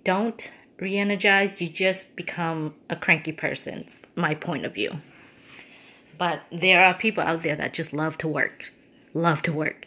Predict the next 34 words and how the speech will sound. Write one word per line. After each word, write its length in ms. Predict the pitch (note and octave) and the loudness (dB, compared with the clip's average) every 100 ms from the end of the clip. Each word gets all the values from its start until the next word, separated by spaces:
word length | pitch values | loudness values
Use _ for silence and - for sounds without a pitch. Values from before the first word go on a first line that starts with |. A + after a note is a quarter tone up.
| - | 0
and 160 | E3+ | 2
they'll 160 | E3 D#3 | 2 2
do 340 | - F3+ E3+ | 0 2 2
overtime 640 | - G3 G#3 G3+ F#3+ F#3+ F3+ | 4 4 6 4 2 2 2
and 100 | E3 | 0
everything, 440 | E3 D#3+ D3+ D3 | 0 -2 -4 -4
and 120 | D#3 | -2
they 100 | D#3 | -2
don't 220 | D#3+ E3+ | 0 -2
take 200 | D#3 E3+ | -2 -2
a 60 | D#3 | -2
trip 320 | - F3+ F3+ - - - - - - - - | -2 -2 -4 -12 -20 -20 -20 -18 -18 -18 -20
for, 160 | - F3 | -6 -2
like, 200 | E3+ D3 | 0 0
two, 160 | - G#3+ | 2 2
three 180 | A3 | 4
years, 560 | E3 D#3 F#3+ E3+ D3 - | 4 4 4 4 0 -4
which 480 | - D3+ D#3+ D3+ - | -6 -4 -4 -4 -8
I 160 | D3+ D#3 | -4 -4
give 440 | D#3 F3+ D#3+ - | -2 0 0 -2
power 360 | - - D3+ - | -8 -6 -6 -8
to 160 | - - | -10 -10
them, 220 | C3 C#3 | -8 -8
'cause 340 | - D3+ - - - | -6 -8 -8 -2 4
I 100 | E3 | 6
would 180 | D#3+ - | 4 -2
crack 480 | F#3 D#3+ - - - _ _ _ _ - - _ _ _ _ _ | -2 -2 -4 -14 -18 _ _ _ _ -20 -20 _ _ _ _ _
like 160 | D#3+ - | -2 0
an 80 | - | 2
egg. 320 | D3 C3 - - _ _ - | 0 -2 -8 -14 _ _ -4
I 60 | |
can't 280 | E3+ F3 D3 | -2 -2 -2
do 140 | C#3+ | -4
it. 100 | - | -6